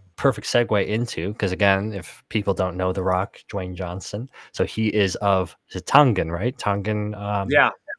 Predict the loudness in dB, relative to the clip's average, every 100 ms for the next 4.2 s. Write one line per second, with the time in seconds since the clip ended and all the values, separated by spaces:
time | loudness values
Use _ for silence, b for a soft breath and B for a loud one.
0 | -4 0 0 0 -2 -2 B B B B
1 | B 8 10 10 6 _ _ _ _ 6
2 | 8 6 0 _ 0 6 10 10 8 4
3 | 0 4 6 6 2 -2 2 4 4 2
4 | -2